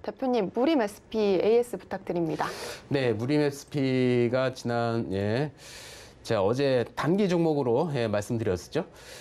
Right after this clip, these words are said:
Speaker 2: 자, 지금 무림 에스피가 어제 그 분봉의 형태에서 단타로 들어갔을 때, 음, 이 패턴인데, 자, 여기서 횡보하는 거는, 어, 좋은 흐름 가운데 하나다. 여기가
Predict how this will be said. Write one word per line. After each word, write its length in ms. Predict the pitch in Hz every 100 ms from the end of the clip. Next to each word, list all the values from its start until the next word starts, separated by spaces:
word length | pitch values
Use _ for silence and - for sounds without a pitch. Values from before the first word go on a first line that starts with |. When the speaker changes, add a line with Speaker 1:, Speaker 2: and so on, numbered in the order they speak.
| - -
Speaker 2:
자, 320 | - 139 135
지금 320 | - 151 147 180
무림 240 | 139 214
에스피가 800 | 196 - - - 170 170 165 156
어제 1000 | 123 135 160 156 156 151 147 147 143 143
그 340 | 127 127 127 123
분봉의 400 | - 143 170 160
형태에서 640 | 175 185 170 127 143 120 73 - - - - - - - - - - - - - -
단타로 360 | 131 135 156
들어갔을 320 | 135 131 120
때, 260 | - 110 185 -
음, 560 | 101 104 101 98 98 - - -
이 280 | 90 113 120
패턴인데, 680 | 131 - 104 82 78 143 196 - - - - - - - - - -
자, 340 | - - - -
여기서 280 | 117 185 196
횡보하는 440 | 226 220 226 208
거는, 360 | 175 175 196 180
어, 420 | - 123 123 120 113
좋은 240 | 139 139
흐름 240 | 151 196 185
가운데 280 | 151 120
하나다. 480 | 127 143 101 107 95
여기가 520 | 98 107 113 123 139